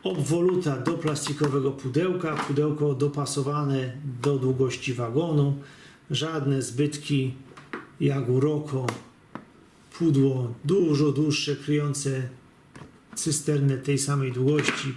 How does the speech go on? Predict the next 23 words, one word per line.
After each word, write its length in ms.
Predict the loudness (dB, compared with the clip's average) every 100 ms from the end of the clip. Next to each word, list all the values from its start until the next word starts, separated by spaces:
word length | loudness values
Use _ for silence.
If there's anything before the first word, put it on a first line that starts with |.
| -4
Po 140 | -2
co 160 | -2 -4
takie? 440 | -4 -6 -8 -10 -12 -18 -20 -20 -20 -20 -20 -4
Mało 360 | -2 0 -2 -4
tego, 460 | -2 -4 -4 -8 -12 -10
idealnie 520 | -4 0 0 0 0 0
pasująca 560 | 0 0 0 0 -2
pokrywka, 680 | -4 -2 0 0 -2 -2 -4 -4
co 160 | -2
w 60 | 0
Roko 280 | 0 0 0
jest 200 | 0 2
dużym 380 | 2 4 2 0
problemem. 600 | -2 -2 -2 -2 -4 -6 -6 -8 -10 -20 -20 -10 -2
Ten 140 | 0
plastik 400 | 0 -2 -2 -2
jest 320 | 0 -2 0
grubszy, 440 | 2 4 2 -2 -2
lepszy. 520 | -2 -2 -2 0 -2 -4 -10 -12 -10 -10 -12 -14 -14 -6 -2 0 -2 -2 -2
Dodatkowo 680 | 0 0 -2 -2 -2 0 2
mamy 340 | 2 0 0 0
taką 440 | -2 -4 -6 -6 -8 -10 -16 -18 -18 -20 -14
przegrodę 720 | -8 -4 0 0 0 -2 -2